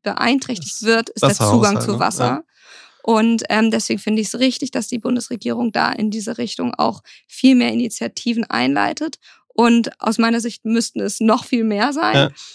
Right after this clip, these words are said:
Speaker 1: Und wir versuchen als Viva Con Aqua natürlich diese Stoßrichtung einfach zu verstärken. Wir wollen, dass Wasser so ein zentrales Thema wird, auch in Deutschland, dass man daran nicht vorbeikommt. Und dass eigentlich jede Partei,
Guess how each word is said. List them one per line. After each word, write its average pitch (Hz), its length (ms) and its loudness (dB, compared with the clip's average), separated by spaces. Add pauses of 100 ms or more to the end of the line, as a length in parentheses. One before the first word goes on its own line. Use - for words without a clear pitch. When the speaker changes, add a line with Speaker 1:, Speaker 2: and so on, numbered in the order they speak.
(140)
Speaker 1:
Und 233 380 2
wir 247 120 4
versuchen 277 400 0
als 240 160 -2
Viva 226 180 0
Con - 180 -4
Aqua 247 220 -2
natürlich 233 300 -2
diese 208 220 -10
Stoßrichtung 240 640 -4
einfach 214 200 -6
zu - 120 -16
verstärken. 226 680 0
Wir 196 160 0
wollen, 214 300 2 (280)
dass - 220 -4
Wasser 233 420 2
so 247 280 -4
ein 269 240 2
zentrales 247 640 -2
Thema 247 420 0
wird, 240 240 -8
auch - 100 -10
in 247 200 0
Deutschland, 247 460 0
dass 247 120 -8
man 247 100 -2
daran 247 240 0
nicht 247 180 0
vorbeikommt. 214 800 -2 (300)
Und 220 100 -6
dass 214 120 -2
eigentlich - 600 -4
jede 254 440 -4
Partei, 233 640 0